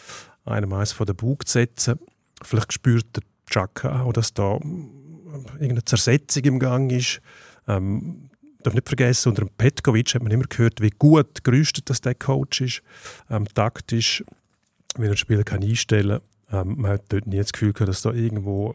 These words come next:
ähm, Schindel oder Ei betrieben wird, dass man sich nicht einsetzt, dass es dort daran mangelt. Darum,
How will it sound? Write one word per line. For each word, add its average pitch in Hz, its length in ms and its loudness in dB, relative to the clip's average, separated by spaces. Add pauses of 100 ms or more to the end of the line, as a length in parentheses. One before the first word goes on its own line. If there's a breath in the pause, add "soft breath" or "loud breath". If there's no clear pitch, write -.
ähm, 135 340 -10
Schindel 131 360 2
oder 113 240 2
Ei 120 100 4
betrieben 110 480 -2
wird, 107 240 -4
dass - 100 -8
man 135 160 -6
sich - 200 -8
nicht 120 160 -8
einsetzt, 147 640 -2 (340 loud breath)
dass 101 120 -6
es 104 140 -4
dort - 240 0
daran 104 160 2
mangelt. 104 380 0
Darum, 120 200 6